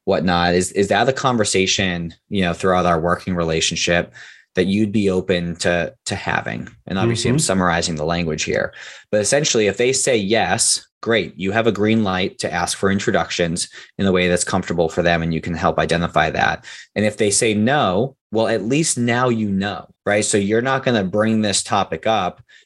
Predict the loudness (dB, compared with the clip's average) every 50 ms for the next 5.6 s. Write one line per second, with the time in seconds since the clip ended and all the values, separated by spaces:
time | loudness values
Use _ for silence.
0 | _ _ -6 -4 -2 -2 -2 -2 0 0 0 0 2 2 2 2 2 2 2 0
1 | 0 0 0 0 0 0 0 0 -2 -4 -4 -4 -2 -2 -4 -4 -8 _ -20 -20
2 | -20 _ -4 -2 0 0 2 0 2 2 2 0 0 -2 -2 -2 0 2 2 2
3 | 2 2 2 0 0 0 0 2 2 2 0 0 -4 _ _ -4 -2 -2 -2 -2
4 | -2 -2 0 0 0 -2 -4 -6 -6 -8 -6 -4 -2 -2 0 0 -2 -2 -2 -6
5 | -4 -4 -4 -2 0 0 2 2 0 -2 -10